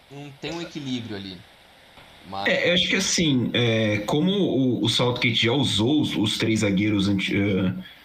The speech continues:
Speaker 2: algumas vezes, ele usou nas eliminatórias, ele usou na Nations League, na Nations League deu errado, obviamente, né, o time caiu, mas, é... cara, não custa tentar, tá ligado?
Speaker 1: Sim.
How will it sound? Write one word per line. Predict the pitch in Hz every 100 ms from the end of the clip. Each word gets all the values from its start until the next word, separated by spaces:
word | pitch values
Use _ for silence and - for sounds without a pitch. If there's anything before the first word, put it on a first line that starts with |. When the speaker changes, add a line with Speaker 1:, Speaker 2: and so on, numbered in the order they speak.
| - - -
Speaker 2:
algumas | 104 101 110 98 90
vezes, | 92 120 123 95
ele | 107
usou | 107 98 117
nas | 104 101
eliminatórias, | 104 101 95 92 107 127 110 98
ele | 107 104
usou | 92 107
na | 117 107
Nations | 101 101 101 95
League, | 123 107
na | 101
Nations | 107 104 107
League | 101 120
deu | 120
errado, | 95 90 135 113
obviamente, | 90 95 107 139 98
né, |
o | 107
time | - 92
caiu, | - 117 135 139 - - - -
mas, | - 107 104 101
é... | 110 107 104 98 95 92 92 82 62 - -
cara, | - -
não | 175 220
custa | 220 - 277
tentar, | 170 143 - 95
tá | 101
ligado? | 110 113 190
Speaker 1:
Sim. | 131